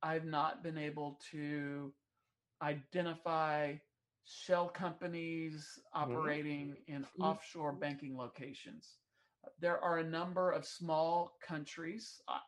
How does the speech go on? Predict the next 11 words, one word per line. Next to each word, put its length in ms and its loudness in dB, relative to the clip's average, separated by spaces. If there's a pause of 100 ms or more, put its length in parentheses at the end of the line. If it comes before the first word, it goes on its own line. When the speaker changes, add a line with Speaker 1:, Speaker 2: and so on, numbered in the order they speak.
(120)
Speaker 1:
usually 400 -2
island 440 2
nations, 680 -4 (360)
they'll 160 4
have 280 2 (380)
low 500 -2 (320)
income 300 0
tax 360 -2
rates 460 -8 (180)
so 320 4
that 420 6